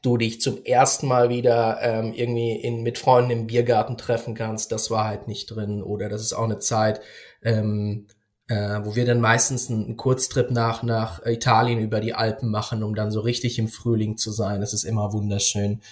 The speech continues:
Das war nicht möglich. Aber es ist jetzt nicht so, dass es eine Katastrophe war, dass das nicht stattgefunden hat. Wir haben, äh, auf jeden Fall das Beste draus gemacht und sind dann eben hier viel spazieren gegangen und haben uns irgendwie eine,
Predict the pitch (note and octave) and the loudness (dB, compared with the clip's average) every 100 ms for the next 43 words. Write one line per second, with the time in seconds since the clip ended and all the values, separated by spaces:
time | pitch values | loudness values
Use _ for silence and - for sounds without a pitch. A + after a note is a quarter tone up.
0 | - - A2+ - A#2+ A#2 A2+ A2+ A#2 - | -4 4 6 8 8 8 4 4 2 0
1 | C3 C3 - _ _ _ _ - B2 A#2+ | -4 -4 -8 _ _ _ _ 2 4 6
2 | - C3+ C3+ C3+ - B2 - C3 B2 B2 | 4 4 2 2 2 0 0 0 2 2
3 | - A#2+ B2+ B2 A#2+ A2+ - B2 B2+ B2 | 2 0 -2 -2 0 0 -2 -2 -2 2
4 | A2+ A2 A2+ - A2+ A2+ - - - - | 4 2 -2 -4 -4 -4 -6 -6 -8 -12
5 | - G#2 G#2 G2 - G#2 G#2+ G2+ G2+ - | -10 -8 -6 -6 -4 -2 -2 -2 -8 -10
6 | A#2 A2 G#2 G2 - A2 - A#2 C3 C3 | -10 -8 -6 -4 -2 -4 -2 -4 -2 0
7 | A#2 A#2 - A#2+ - - A2+ F#2+ - A2 | 2 0 0 -2 -2 -2 0 0 -2 -4
8 | A2 A2 A#2 G2+ A2+ A2+ A2 A2+ G2+ A2 | -4 -4 -8 -4 -4 -2 -4 -4 -6 -6
9 | A2+ A2 A#2 A2+ - A2+ - A2 G#2+ G#2 | -6 -6 -4 -4 -2 -2 -2 -2 -2 -4
10 | G2+ G2+ G2 G2 F#2+ G2 G2 G2 - G#2 | -4 -2 -2 -2 -4 -4 -4 -4 -6 -6
11 | G2+ G2+ G2 | -6 -6 -8